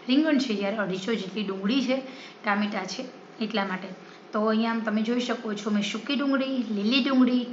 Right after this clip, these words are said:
ટામેટાં અને લસણ આ બધું જ લીધું છે. બસો પચાસ ગ્રામ ટામેટાં, બસો પચાસ ગ્રામ લીલી ડુંગળી, સો ગ્રામ સૂકી ડુંગળી, સો ગ્રામથી પચાસ ગ્રામ જેટલું લસણ. અહીંયા આપણે તેલ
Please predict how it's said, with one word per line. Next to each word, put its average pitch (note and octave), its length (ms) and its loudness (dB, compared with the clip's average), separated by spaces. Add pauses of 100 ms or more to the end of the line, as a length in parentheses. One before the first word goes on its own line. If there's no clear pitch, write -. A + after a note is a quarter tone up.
ટામેટાં A#3 560 4
અને A#3 160 4
લસણ C#4 320 4
આ G3 200 -4
બધું A#3 360 2
જ A#3 60 0
લીધું G#3 300 0
છે. C4+ 160 -2 (480)
બસો A#3 220 2
પચાસ C4 420 0
ગ્રામ A#3+ 200 2
ટામેટાં, G#3+ 520 2
બસો G#3 200 -2
પચાસ G#3 360 0 (120)
ગ્રામ F#3 200 -2
લીલી G3 240 0
ડુંગળી, A3 320 2
સો G#3+ 340 2
ગ્રામ F3+ 280 -4
સૂકી - 420 -8
ડુંગળી, A3+ 320 2
સો - 280 6
ગ્રામથી B3 420 -2
પચાસ A3+ 320 -4 (120)
ગ્રામ G3+ 160 -2
જેટલું F#3+ 320 -4
લસણ. G3 300 2 (580)
અહીંયા C4 220 8
આપણે C4 160 4
તેલ C4 440 2